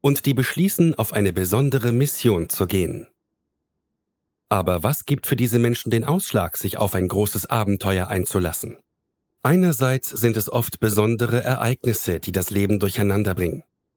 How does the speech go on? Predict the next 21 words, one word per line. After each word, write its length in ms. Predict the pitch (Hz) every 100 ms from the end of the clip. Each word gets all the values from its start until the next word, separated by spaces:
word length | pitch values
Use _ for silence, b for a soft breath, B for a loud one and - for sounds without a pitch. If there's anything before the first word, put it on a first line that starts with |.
| _
Sandy 540 | - - 147 151 135 123
Wheaton 460 | 120 208 208 92
zum 220 | - 95 92
Beispiel 500 | 87 - - 113 110
verlor 360 | 127 117 117
ihren 300 | 127 127 139
Job. 300 | 120 - - _
Und 320 | - 95 90 -
um 220 | 98 92
dem 200 | 92 90
Tief 260 | - 180
zu 160 | - 95
entkommen, 540 | 87 - 98 98 113
in 140 | 104 95
das 160 | 92
die 120 | - 98
meisten 420 | 92 90 - 101
nach 140 | 95
einer 180 | 98 95
Kündigung 480 | - 104 101 104 107
fallen, 360 | - 113 117